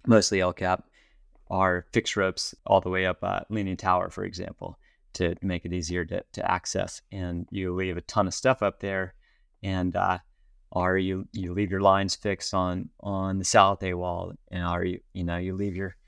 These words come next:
your cache up at the top so you have easier access. And just, like, all of that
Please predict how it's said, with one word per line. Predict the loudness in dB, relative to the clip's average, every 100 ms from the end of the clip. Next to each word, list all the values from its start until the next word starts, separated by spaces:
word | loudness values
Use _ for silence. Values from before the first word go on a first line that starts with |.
| _ _
your | 0
cache | 4 8 8 8 2 -6 -6
up | -4 -4
at | -6
the | -4
top | 2 2 2 _ _ -2
so | 4
you | 6
have | 6 4
easier | 0 -2 0 0
access. | -2 -6 -10 -12 -14 _ _ _ -2
And | 0 0 -4 _ _ 2
just, | 2 6
like, | 6 6 2 _ _ _ _
all | 2 4 4
of | 6
that | 4 2 -4